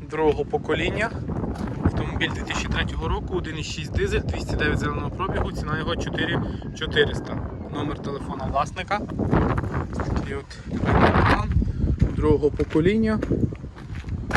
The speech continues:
Автомобіль на легкосплантанових дисках, на зимовій гумі, має безключовий доступ.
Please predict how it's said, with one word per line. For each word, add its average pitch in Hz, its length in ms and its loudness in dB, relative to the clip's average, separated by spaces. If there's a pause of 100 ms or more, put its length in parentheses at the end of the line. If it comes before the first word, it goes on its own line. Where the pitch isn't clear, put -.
(340)
Автомобіль 156 440 0
на 151 80 0
легкосплантанових 151 760 0
дисках, 208 360 0 (120)
на 151 100 0
зимовій 143 400 -2
гумі, 202 320 0 (120)
має 151 220 4
безключовий 156 640 2
доступ. 208 380 0